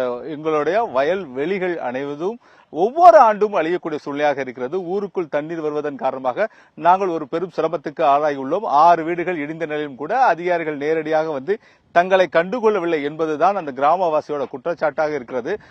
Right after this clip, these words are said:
ஆனால் அவர் தெரிவிக்கும் போது மிக அழுத்தமாக தெரிவித்த கருத்து, "நாம் நேரடியாகவே ஒளிபரப்பு செய்து கொண்டிருக்கிறோம்.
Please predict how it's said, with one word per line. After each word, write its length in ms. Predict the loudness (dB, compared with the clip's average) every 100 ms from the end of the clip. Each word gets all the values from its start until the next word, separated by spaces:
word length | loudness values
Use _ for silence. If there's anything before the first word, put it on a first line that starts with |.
| -12 2
ஆனால் 320 | 4 6 8
அவர் 180 | 6 4 0
தெரிவிக்கும் 400 | 0 -2 -2 0
போது 180 | 2 0
மிக 180 | 0 4 4
அழுத்தமாக 580 | 2 2 8 8 8
தெரிவித்த 380 | 4 0 -2 -2
கருத்து, 420 | -2 -2 2 2 2 0
"நாம் 180 | 0 -2 -16 -8
நேரடியாகவே 560 | -2 0 2 2 2 0 -2
ஒளிபரப்பு 540 | -4 -4 -4 -4 -6
செய்து 240 | -8 -8
கொண்டிருக்கிறோம். 520 | -8 -8 -8 -6 -6